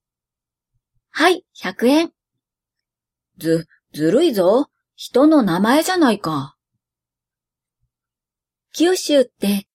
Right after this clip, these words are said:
涼しいのかしら？バカだな。熱、お、温度高いよ。あら、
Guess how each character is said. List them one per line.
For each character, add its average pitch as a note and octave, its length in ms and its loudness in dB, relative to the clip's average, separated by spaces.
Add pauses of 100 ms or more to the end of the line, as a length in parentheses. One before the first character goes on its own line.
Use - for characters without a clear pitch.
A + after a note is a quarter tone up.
(120)
涼 G#3 200 0
し E4+ 200 -4
い F#4+ 40 -6
の F4+ 100 -4
か D4+ 140 -2
し B3+ 140 -6
ら？ G#3+ 220 -4 (1500)
バ F3 180 0
カ E3 160 -4
だ C#3+ 140 -2
な。 A3 340 -2 (280)
熱、 G#3 440 -4 (920)
お、 G3+ 280 0 (300)
温 D#4 300 2
度 G3 120 0
高 E3 300 -2
い G3+ 100 0
よ。 D#3+ 300 -2 (1300)
あ D4+ 160 0
ら、 C#4+ 240 0